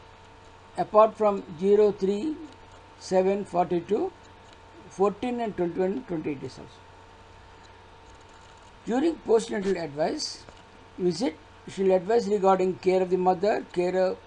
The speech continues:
and feeding of the newborn, examination of the newborn for signs of sickness and congenital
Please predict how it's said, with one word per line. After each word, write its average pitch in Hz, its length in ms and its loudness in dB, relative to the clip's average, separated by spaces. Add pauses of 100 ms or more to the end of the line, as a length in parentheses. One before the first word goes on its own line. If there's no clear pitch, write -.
(340)
and 208 300 0 (100)
feeding 185 380 -2
of 170 120 -6
the 170 60 -6
newborn, 180 540 0 (880)
examination 208 720 2
of 190 160 -2
the 180 60 -6
newborn 190 500 0
for 165 180 -8
signs 190 440 0
of 180 140 -4 (100)
sickness 196 600 -10 (500)
and 185 220 -4
congenital 202 640 0